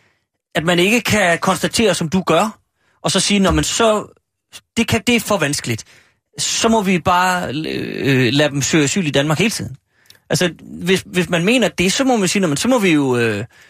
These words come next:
så må vi jo gøre et eller andet uden for Europas grænser." Så har du ret, så kommer der selvfølgelig, øh,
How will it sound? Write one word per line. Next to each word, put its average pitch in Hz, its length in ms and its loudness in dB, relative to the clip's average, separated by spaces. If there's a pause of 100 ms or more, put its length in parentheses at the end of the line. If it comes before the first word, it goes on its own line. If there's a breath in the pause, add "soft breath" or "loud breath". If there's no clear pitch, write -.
(140)
så - 120 -8
må 254 80 2
vi 214 80 2
jo 151 120 2
gøre 185 300 2
et 170 80 -2
eller 143 120 0
andet 147 300 0 (380)
uden 190 180 2
for 190 80 2
Europas 151 320 0
grænser." - 340 -6
Så - 200 0
har 208 80 2
du 165 100 0
ret, 185 180 2 (380 soft breath)
så - 120 -4
kommer 214 220 0
der 160 60 0
selvfølgelig, 175 520 0
øh, 120 160 0